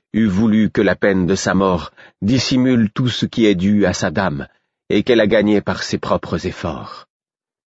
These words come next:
Malgré son état, » et le sourire entendu de Royal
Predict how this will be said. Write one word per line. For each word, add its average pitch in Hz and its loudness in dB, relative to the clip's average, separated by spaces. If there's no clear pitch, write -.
Malgré 135 2
son 131 0
état, » 123 0
et 82 0
le 82 0
sourire 76 -4
entendu 78 -4
de 80 -2
Royal 85 0